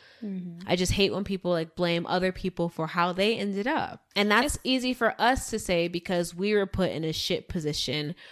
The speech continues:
Speaker 2: early in life, but we chose a different path, you know?
Speaker 1: Mm-hmm. Mm-hmm.
Speaker 2: So we just want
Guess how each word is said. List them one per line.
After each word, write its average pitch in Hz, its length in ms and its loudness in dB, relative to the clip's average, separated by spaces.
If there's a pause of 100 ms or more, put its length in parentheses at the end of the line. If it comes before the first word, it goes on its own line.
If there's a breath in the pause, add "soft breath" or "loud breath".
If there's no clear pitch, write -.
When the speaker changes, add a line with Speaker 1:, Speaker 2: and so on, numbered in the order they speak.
(260 loud breath)
Speaker 2:
early 160 380 2
in 151 180 -4
life, 151 580 -4 (280)
but 165 260 4
we 180 140 2
chose - 880 2 (160)
a 170 80 -6
different 160 440 -6 (380)
path, - 480 -2 (220)
you 165 140 2
know? 95 280 -2
Speaker 1:
Mm-hmm. 185 640 -10
Mm-hmm. 190 240 -4 (400)
Speaker 2:
So - 420 -4 (220)
we 262 80 4
just 269 160 -2
want 285 260 0